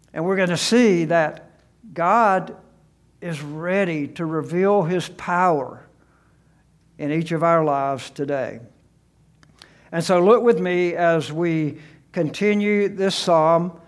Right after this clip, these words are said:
Psalm seventy-eight, beginning with verse thirty-two, and look for the demonstration of God's power in the life of Israel, his chosen people, and then apply that to where we are in the twenty-first century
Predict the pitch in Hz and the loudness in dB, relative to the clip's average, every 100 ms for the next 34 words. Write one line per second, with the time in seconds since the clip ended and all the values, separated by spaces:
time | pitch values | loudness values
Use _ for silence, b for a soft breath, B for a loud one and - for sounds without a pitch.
0 | B _ - 170 170 - 190 190 190 165 | B _ -2 0 0 2 2 2 0 0
1 | 160 165 160 151 170 170 160 147 175 - | 0 -2 -4 -4 -4 -2 -4 -2 -4 -4
2 | - 185 180 170 - 160 156 160 156 b | -6 -4 -4 -4 -4 -4 -2 -6 -10 b
3 | b b b b - 170 165 202 247 240 | b b b b -6 -2 2 4 4 4
4 | 214 214 180 156 196 220 208 - 202 190 | 2 4 4 0 0 0 -2 0 0 0
5 | 196 180 147 160 185 202 - 196 196 196 | -2 -2 -2 2 2 2 0 0 2 4
6 | 196 175 233 240 247 226 196 196 - - | 2 0 -4 0 2 2 0 -6 -14 -8
7 | 196 190 185 180 180 165 143 - - - | -2 2 2 2 0 -2 -4 -14 -20 -4
8 | 202 233 - 160 170 151 160 - 185 170 | -2 0 -2 -2 -2 -2 -6 -4 -2 -2
9 | 156 147 214 233 156 139 151 - b b | -4 -4 -4 -4 -4 -4 -6 -12 b b
10 | b b b b b b b b b b | b b b b b b b b b b
11 | - 160 190 196 180 170 170 - 202 208 | -12 -6 0 0 0 -4 -12 -10 0 4
12 | 214 185 175 165 135 170 160 170 175 170 | 4 4 2 0 -2 -6 -4 -2 0 2
13 | 165 160 160 147 151 160 156 147 - 180 | 4 4 0 -4 -6 -6 -4 -6 -6 -6
14 | 180 135 120 | -6 -8 -12